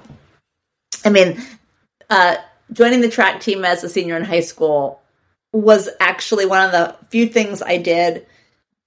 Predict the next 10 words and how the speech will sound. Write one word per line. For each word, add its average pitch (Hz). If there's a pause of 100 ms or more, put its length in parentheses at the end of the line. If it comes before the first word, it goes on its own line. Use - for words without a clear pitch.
and 190
just 196
took 220
a 170
risk. 170 (100)
And 240
it 208
was 233
so 226
fun. -